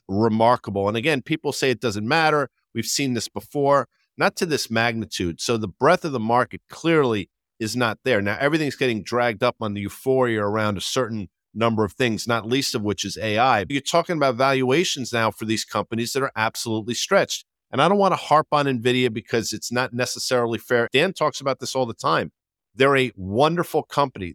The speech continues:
There's no denying that whatsoever. They've been managed extraordinarily well. A company now with a trillion dollar market cap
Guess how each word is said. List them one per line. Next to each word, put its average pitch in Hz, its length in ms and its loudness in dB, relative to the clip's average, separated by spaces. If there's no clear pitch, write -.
There's 107 220 -2
no 127 260 2
denying 127 480 -2
that 98 160 -2
whatsoever. 98 460 -2
They've 95 160 0
been 107 180 -4
managed 123 400 0
extraordinarily 123 880 0
well. 113 440 2
A - 40 -20
company 160 360 -2
now 143 140 2
with 135 120 0
a 104 40 -6
trillion 156 440 0
dollar 131 240 4
market 127 480 0
cap 101 300 -2